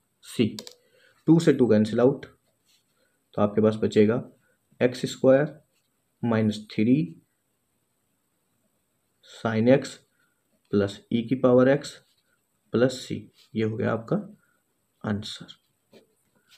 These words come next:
सॉरी, एक्स स्क्वायर माइनस थ्री sin x प्लस e की पावर x प्लस c, ये हो गया आपका आंसर। ठीक है, फार्मूले का तरीका यही रहेगा।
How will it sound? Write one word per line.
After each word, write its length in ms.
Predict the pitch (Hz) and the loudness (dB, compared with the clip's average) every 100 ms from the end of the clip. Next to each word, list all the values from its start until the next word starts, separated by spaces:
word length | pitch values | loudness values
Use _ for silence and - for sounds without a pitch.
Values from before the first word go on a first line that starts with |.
| _ _ _ _ _ _ _ _ _ _ _ _ _ _ _ - | _ _ _ _ _ _ _ _ _ _ _ _ _ _ _ -8
सॉरी, 260 | 101 - - _ _ _ _ - - _ _ - | -8 -8 -18 _ _ _ _ -20 -20 _ _ -4
एक्स 260 | 127 - | -2 0
स्क्वायर 320 | 147 - 143 | 0 4 4
माइनस 320 | 139 117 117 - | 4 0 -2 -2
थ्री 180 | 123 127 | 0 2
sin 300 | 131 131 135 | 4 4 2
x 100 | - | -2
प्लस 240 | - 110 | -4 -2
e 100 | 104 104 | -2 -2
की 100 | 110 | 0
पावर 320 | 117 123 143 | 2 2 0
x 140 | - - | -4 -6
प्लस 220 | 113 123 - | -4 -2 0
c, 40 | |
ये 320 | 147 233 104 | 0 0 0
हो 120 | 104 | 0
गया 100 | 101 | 0
आपका 220 | 98 - 220 - - _ _ _ - | -2 -4 -6 -8 -20 _ _ _ -10
आंसर। 340 | 98 92 107 - _ | -10 -10 -16 -20 _
ठीक 200 | - 123 | 0 0
है, 60 | 160 165 - - _ | 0 -4 -16 -20 _
फार्मूले 360 | 127 127 165 185 | 2 4 6 6
का 80 | 151 | 6
तरीका 280 | 127 123 123 | 4 4 2
यही 180 | 101 107 | 0 -4
रहेगा। 280 | 98 101 | -8 -12